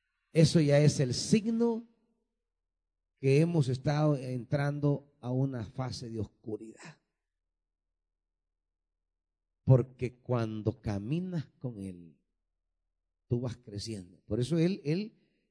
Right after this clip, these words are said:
Él va creciendo. Mire, primero, primero, eh, en el once,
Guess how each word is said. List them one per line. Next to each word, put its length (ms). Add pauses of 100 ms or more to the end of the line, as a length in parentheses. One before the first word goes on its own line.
(140)
Él 200
va 100
creciendo. 440
Mire, 220
primero, 640 (1300)
primero, 800
eh, 600 (2000)
en 160
el 100
once, 400